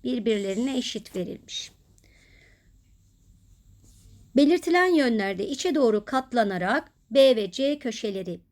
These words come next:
B C üzerindeki gibi bir F noktasında birleştiriliyor. Bakalım birleştirildikleri üçgene.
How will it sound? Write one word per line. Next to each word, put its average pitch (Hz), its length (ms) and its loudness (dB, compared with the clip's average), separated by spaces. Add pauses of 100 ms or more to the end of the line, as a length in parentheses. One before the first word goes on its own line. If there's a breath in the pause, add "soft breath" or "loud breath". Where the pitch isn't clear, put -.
(100)
B 294 280 4
C 330 220 -4
üzerindeki 262 840 0
gibi 214 300 -4
bir 214 180 -4
F 277 360 -2
noktasında 233 840 -4
birleştiriliyor. 285 1200 -2 (680 soft breath)
Bakalım 262 720 -2 (720)
birleştirildikleri 190 1040 -4
üçgene. 190 640 -4